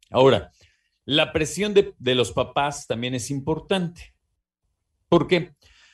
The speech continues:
Porque yo te aseguro que muchas escuelas, eh, particulares, y este es mi punto de vista, ¿eh? Pero estoy casi seguro que muchas escuelas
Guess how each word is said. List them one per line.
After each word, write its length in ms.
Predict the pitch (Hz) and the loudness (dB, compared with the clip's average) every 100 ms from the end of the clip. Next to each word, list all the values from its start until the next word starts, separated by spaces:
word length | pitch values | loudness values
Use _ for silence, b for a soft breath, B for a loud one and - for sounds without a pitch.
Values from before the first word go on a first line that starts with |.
| b - | b -2
Porque 280 | 143 160 | 0 2
yo 160 | 151 202 | 4 4
te 100 | 208 | 4
aseguro 420 | 175 165 175 175 | 0 2 4 4
que 100 | 160 | 2
muchas 380 | 147 151 165 123 | -2 -4 -8 -8
escuelas, 480 | 117 - 147 135 - | -10 -2 0 0 0
eh, 540 | 131 107 98 95 92 - | 2 2 2 -2 -6 -4
particulares, 800 | 117 104 110 123 123 127 98 - | -2 -2 -6 -2 0 0 -2 -8
y 120 | 135 | 0
este 140 | 180 202 | 0 0
es 100 | 160 | -2
mi 120 | 135 | -6
punto 360 | 95 139 127 117 | -4 -4 0 2
de 80 | |
vista, 320 | 92 90 85 82 | 0 -4 -10 -10
¿eh? 160 | 104 - | -12 -8
Pero 360 | - 127 127 95 b b b b _ _ | 0 2 2 0 b b b b _ _
estoy 340 | 135 202 208 | 2 4 4
casi 300 | 208 208 185 | 4 0 0
seguro 600 | - 165 151 143 107 - _ _ _ _ _ _ _ - | 0 2 2 -2 -4 -10 _ _ _ _ _ _ _ -2
que 100 | 135 | -2
muchas 360 | 151 175 139 | 0 0 0
escuelas 800 | 135 - 156 156 139 107 - _ | -2 -2 4 4 4 0 -10 _